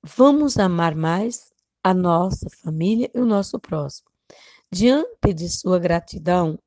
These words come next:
ele diz à igreja: "Valorize pessoas como eles, ajude-nos, recebam bem, submetam,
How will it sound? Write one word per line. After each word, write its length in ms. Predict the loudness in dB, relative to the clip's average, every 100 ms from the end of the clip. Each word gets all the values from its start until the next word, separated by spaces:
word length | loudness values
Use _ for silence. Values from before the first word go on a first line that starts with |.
| _
ele 240 | 0 0
diz 300 | 0 0 2
à 100 | 2
igreja: 440 | 2 2 0 0 -4 -10 -20 _
"Valorize 520 | 4 6 8 6 0 -2
pessoas 580 | -2 0 2 2 0
como 380 | 0 0 2 2
eles, 440 | 2 2 0 -6 -16 _ _ 0
ajude-nos, 1000 | 2 2 2 2 2 0 -2 -2 -8 -18 _ _ -4
recebam 760 | -2 -2 4 6 8 6 2
bem, 340 | 2 2 2 -4 _ _ -6
submetam, 920 | -2 2 4 6 8 6 4 -2